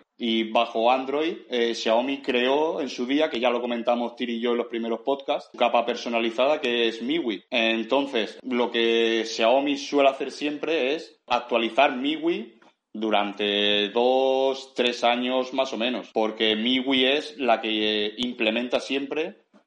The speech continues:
pues, todas las mejoras, las opciones nuevas, una subida de Android en Xiaomi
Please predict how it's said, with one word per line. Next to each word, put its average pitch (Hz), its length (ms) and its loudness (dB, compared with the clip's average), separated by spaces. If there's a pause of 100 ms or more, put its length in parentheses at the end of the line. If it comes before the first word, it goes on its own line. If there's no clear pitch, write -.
(100)
pues, 104 300 -10
todas 110 240 2
las 107 120 4
mejoras, 117 640 2
las 113 200 -2
opciones 107 460 -4
nuevas, 117 760 2 (600)
una 143 220 2
subida 143 520 2
de 139 120 2
Android 135 680 2
en 131 280 0
Xiaomi 151 720 0